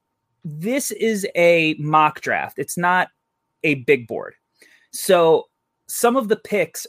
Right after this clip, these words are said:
are going to be based on what we believe that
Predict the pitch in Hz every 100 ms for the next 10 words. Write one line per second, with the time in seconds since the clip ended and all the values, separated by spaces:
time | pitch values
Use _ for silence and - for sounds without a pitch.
0 | 160 147 160 185 196 185 180 156 156 131
1 | 143 143 - - - 135 131 127 120 123
2 | - _ _ _ _ _ - 143 190 175
3 | 202 202 202 175 175 180 170 147 139 139
4 | 135